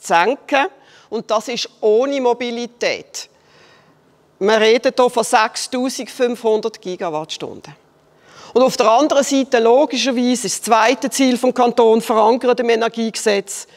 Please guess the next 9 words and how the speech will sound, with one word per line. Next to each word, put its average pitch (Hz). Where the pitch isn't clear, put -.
dass 208
man 240
die 226
erneuerbaren 240
Energien 214
am 165
Gesamtenergieverbrauch 226
will 196
steigern 214